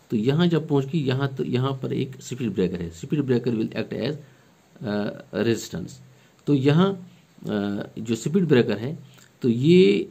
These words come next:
यहाँ पे हमने जो अपना force है वो बढ़ाना है। तो इतनी शिद्दत से बढ़ाना है ताकि ये जो गाड़ी है वो यहाँ तक पहुँचेगी। तो इस तरीके से ये जो गाड़ी का चलना यहाँ से यहाँ तक शिद्दत से, ये electric current है।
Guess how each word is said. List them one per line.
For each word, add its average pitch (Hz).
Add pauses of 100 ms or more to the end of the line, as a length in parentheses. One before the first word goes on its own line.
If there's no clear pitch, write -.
(120)
यहाँ 139
पे 165
हमने 139
जो 123 (100)
अपना 127
force 156
है 143
वो 127
बढ़ाना 113
है। 87 (380)
तो 139 (280)
इतनी 175
शिद्दत 156
से -
बढ़ाना 139
है 156
ताकि 131 (300)
ये 127
जो 151
गाड़ी 123
है 190 (200)
वो 120
यहाँ 117
तक 104
पहुँचेगी। 92
तो -
इस 185
तरीके 147
से - (320)
ये 143
जो 175
गाड़ी 170
का 180
चलना 151
यहाँ 131
से 135
यहाँ 120
तक 143
शिद्दत 151
से, 151 (320)
ये 143 (180)
electric 117
current 131
है। 151